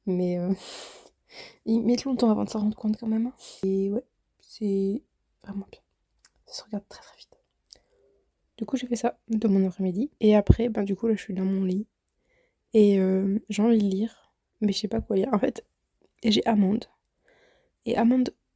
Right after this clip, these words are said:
il a l'air très, très bien, vraiment. Mais là, j'ai envie d'un truc cheesy, j'ai envie d'un truc mignon, j'ai envie d'un truc cute. J'ai envie de la romance. Et,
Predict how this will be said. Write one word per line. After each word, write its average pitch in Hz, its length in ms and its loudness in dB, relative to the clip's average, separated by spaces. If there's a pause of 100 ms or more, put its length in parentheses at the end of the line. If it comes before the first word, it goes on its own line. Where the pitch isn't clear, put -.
(200)
il 220 160 6
a 214 40 8
l'air 220 140 0
très, - 220 -10
très - 180 -8
bien, - 220 -4
vraiment. 226 340 -2 (340)
Mais 214 280 6
là, 214 220 0 (120)
j'ai 214 180 -2
envie 208 140 -12
d'un - 160 -20
truc - 320 -20 (300)
cheesy, 220 440 -4
j'ai 226 160 -10
envie - 140 -8
d'un - 120 -12
truc - 300 -16
mignon, 240 300 -2
j'ai 226 120 -10
envie 214 100 -4
d'un 240 60 -12
truc - 180 -20
cute. - 420 -8 (1000)
J'ai 240 100 -2
envie 208 100 2
de 214 100 -4
la - 60 -6
romance. 226 640 -4 (420)
Et, 240 180 2